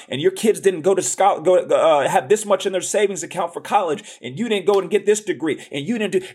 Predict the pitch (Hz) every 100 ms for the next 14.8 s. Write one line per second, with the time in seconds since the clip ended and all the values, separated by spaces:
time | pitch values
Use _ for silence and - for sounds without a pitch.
0 | 180 180 143 233 196 202 202 196 147 165
1 | 233 190 151 147 175 151 233 202 180 185
2 | 180 165 190 185 185 175 190 190 - 185
3 | 139 208 262 254 233 240 233 233 240 220
4 | - _ _ _ - 170 202 196 151 135
5 | 170 226 233 226 220 214 _ _ - 226
6 | 220 170 190 180 170 151 _ - 160 139
7 | - 202 190 190 180 175 165 - 190 175
8 | 139 123 123 123 _ - 202 175 175 160
9 | 214 165 135 127 _ 131 165 - 185 170
10 | 180 190 139 135 _ - 175 202 - 190
11 | - 233 233 214 - 185 220 196 - 233
12 | 147 - 220 220 185 214 175 170 196 254
13 | - - - _ _ _ _ - 190 196
14 | 220 202 196 - 226 233 233 233